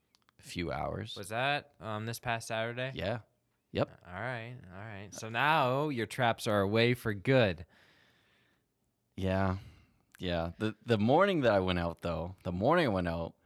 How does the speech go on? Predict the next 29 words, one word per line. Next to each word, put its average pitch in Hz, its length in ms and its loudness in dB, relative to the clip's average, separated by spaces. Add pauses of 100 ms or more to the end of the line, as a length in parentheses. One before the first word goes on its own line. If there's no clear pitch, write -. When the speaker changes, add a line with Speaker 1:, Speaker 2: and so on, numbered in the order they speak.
(600)
Speaker 1:
those 131 240 2
guys 90 340 2
were 85 120 0
out 85 180 -4
there 87 180 -4
before 87 400 -4
I 107 120 4
was. 80 300 -4
So - 180 -2
I 123 100 6
went 139 200 2
out 95 300 0 (840)
an 95 80 -6
afternoon, 110 640 0
Friday 107 360 4
afternoon, 101 520 0
and 98 100 -4
I 98 40 0
went 98 120 0
out 90 240 -2
a - 40 -8
Saturday 85 380 0
morning. 87 380 -4 (960)
And 87 520 -4 (160)
the 85 80 -8
Saturday 113 440 4
morning 98 540 2
was 82 280 -4
just 85 500 -6